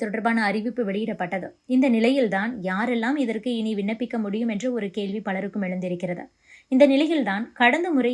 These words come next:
விண்ணப்பம் நிராகரிக்கப்பட்டவர்கள் மீண்டும் விண்ணப்பிக்கலாம். சாதாரணமாக புதியதாக விண்ணப்பம் செய்பவர்கள் நேரடியாக இ சேவை மையத்தில் விண்ணப்பிக்கலாம். ஆனால் போன முறை நிராகரிக்கப்பட்டு மீண்டும் விண்ணப்பம் செய்பவர்கள் வட்டாட்சியர் அலுவலகத்தில் சென்று விண்ணப்பிக்கலாம்.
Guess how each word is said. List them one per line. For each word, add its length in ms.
விண்ணப்பம் 400
நிராகரிக்கப்பட்டவர்கள் 960
மீண்டும் 340
விண்ணப்பிக்கலாம். 600
சாதாரணமாக 800
புதியதாக 580
விண்ணப்பம் 500
செய்பவர்கள் 560
நேரடியாக 640
இ 60
சேவை 240
மையத்தில் 400
விண்ணப்பிக்கலாம். 600
ஆனால் 480
போன 320
முறை 180
நிராகரிக்கப்பட்டு 840
மீண்டும் 340
விண்ணப்பம் 440
செய்பவர்கள் 540
வட்டாட்சியர் 560
அலுவலகத்தில் 680
சென்று 340
விண்ணப்பிக்கலாம். 640